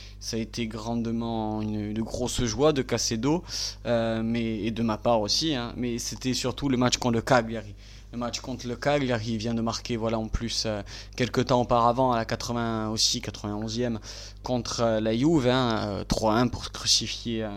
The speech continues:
la vieille dame. Mais, euh, le match du Cagliari, on se prend un but au dernier quart d'heure. Euh, Luis Alberto é-, égalise à la quatre-vingt-douzième.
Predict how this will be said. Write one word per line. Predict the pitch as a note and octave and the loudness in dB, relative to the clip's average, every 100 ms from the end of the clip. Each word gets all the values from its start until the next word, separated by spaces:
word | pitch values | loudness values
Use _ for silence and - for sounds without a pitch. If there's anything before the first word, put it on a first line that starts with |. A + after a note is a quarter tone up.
| G2 F2 F#2+ F2 | -10 -12 -12 -8
la | A2+ | -6
vieille | G#2+ A2+ | -2 2
dame. | A#2+ D#3 C3 - - - - - | 4 4 2 -6 -14 -14 -10 -2
Mais, | A2+ A2 - | 0 0 -2
euh, | A2+ A2+ A2 | -2 0 2
le | B2 | 2
match | C3 A#2+ | 2 2
du | B2+ A2+ | -2 -4
Cagliari, | - C#3 B2 A2 A2 | 2 2 2 -2 -4
on | G#2+ | -6
se | G2 G2 | -6 -8
prend | - A2 | -4 -2
un | |
but | G#2+ G#2+ | -2 -2
au | A2 | -2
dernier | A2 A2 A2 | 0 -2 -2
quart | A2+ G#2 | -2 0
d'heure. | A#2 B2 - - - - - | 2 2 0 -10 -12 -12 -4
Euh, | A#2+ A2+ A2 A2 | 2 4 4 2
Luis | A#2 C#3 C3 | 2 4 6
Alberto | C3 B2 C3 B2 A#2+ | 8 8 4 2 -2
é-, | A#2 A2+ | 0 0
égalise | B2 B2 B2+ B2 | 0 2 2 2
à | A2+ | 0
la | |
quatre-vingt-douzième. | A2+ A#2 A#2+ A#2+ A2+ A2 B2+ C3+ | 0 -2 0 0 0 4 6 6